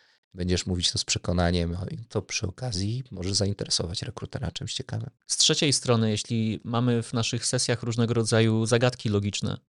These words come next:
Speaker 2: bo często one lubią się pojawiać, to, to też może być przejaw kreatywności. Prowadziłem warsztat, w trakcie którego, e, uczestnicy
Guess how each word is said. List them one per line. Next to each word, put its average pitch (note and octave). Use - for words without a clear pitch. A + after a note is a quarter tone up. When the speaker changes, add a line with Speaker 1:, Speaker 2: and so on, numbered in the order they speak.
Speaker 2:
bo B2
często B2
one A2+
lubią A2
się G#2
pojawiać, F#2
to, D3
to D#3+
też D#3+
może G#2
być G2
przejaw F#2+
kreatywności. G#2
Prowadziłem A#2+
warsztat, D3
w -
trakcie C3
którego, B2
e, G#2
uczestnicy C3+